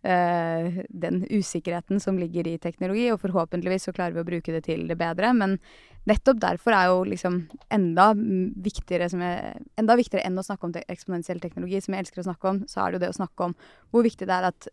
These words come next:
et mangfold av mennesker involverer seg i prosessen, sånn at vi bruker og utvikler og skaper løsninger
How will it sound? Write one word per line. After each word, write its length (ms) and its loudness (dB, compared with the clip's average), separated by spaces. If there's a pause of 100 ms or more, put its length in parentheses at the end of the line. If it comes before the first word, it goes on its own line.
et 80 -2
mangfold 320 0
av 80 0
mennesker 400 -4 (140)
involverer 360 -2
seg 140 -6
i 80 -8
prosessen, 400 -4
sånn 180 -2
at 120 -8
vi 200 -2 (500)
bruker 680 6 (100)
og 180 2
utvikler 680 -2
og 100 -4
skaper 400 0
løsninger 480 -2